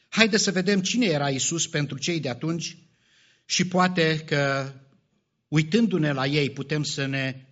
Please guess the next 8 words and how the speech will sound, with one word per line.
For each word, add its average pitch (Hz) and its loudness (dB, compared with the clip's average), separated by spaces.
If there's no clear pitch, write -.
identificăm 151 -4
și 151 -6
noi, 143 0
putem 151 0
să 151 -2
răs-, 135 -6
găsim 139 -2
răspuns 147 -4